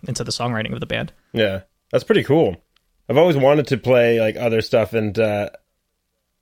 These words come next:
Speaker 2: just not being able to juggle it. I'm like, "Yeah, that's, like, I can't put more on my plate right now." But,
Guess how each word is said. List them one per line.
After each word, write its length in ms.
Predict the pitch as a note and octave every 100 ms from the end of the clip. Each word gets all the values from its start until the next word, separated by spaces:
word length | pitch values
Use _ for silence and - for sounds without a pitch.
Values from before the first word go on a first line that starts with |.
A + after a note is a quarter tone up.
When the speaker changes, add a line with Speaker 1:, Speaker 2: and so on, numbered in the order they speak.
| _ _ C3+
Speaker 2:
just 180 | C3
not 240 | D3+ C#3+ B2+
being 140 | C#3
able 140 | B2 A2+
to 60 | G2+
juggle 260 | B2 A#2+
it. 40 | A#2
I'm 60 | A2+
like, 100 | A#2
"Yeah, 160 | A#2+
that's, 260 | G2+ G#2 -
like, 140 | G#2
I 80 | G2+
can't 220 | - G2+
put 100 | A2+
more 200 | G2 G#2+
on 60 | F#2+
my 120 | F#2+
plate 240 | F#2 G#2 F#2
right 160 | G2
now." 220 | F#2 F#2
But, 260 | F2+ F#2+ E2+